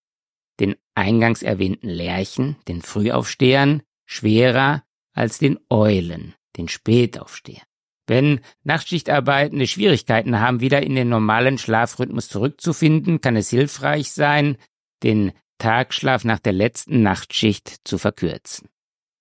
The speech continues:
Schlafstörungen bei Schichtarbeitenden sind meist eine Kombination von Ein- und Durchschlafstörungen in Verbindung mit Tagesmüdigkeit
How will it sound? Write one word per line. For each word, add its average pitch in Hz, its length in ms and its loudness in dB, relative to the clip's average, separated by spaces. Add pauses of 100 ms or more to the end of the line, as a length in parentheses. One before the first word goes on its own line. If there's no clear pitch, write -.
Schlafstörungen 143 840 0
bei 127 100 0
Schichtarbeitenden 165 1000 0 (360)
sind 156 320 -2
meist 147 400 0
eine 139 220 0
Kombination 143 880 2
von 104 220 -2
Ein- 135 280 -2
und 120 140 -4
Durchschlafstörungen 139 920 0
in 120 120 2
Verbindung 123 420 2
mit 117 160 -4
Tagesmüdigkeit 135 1120 -2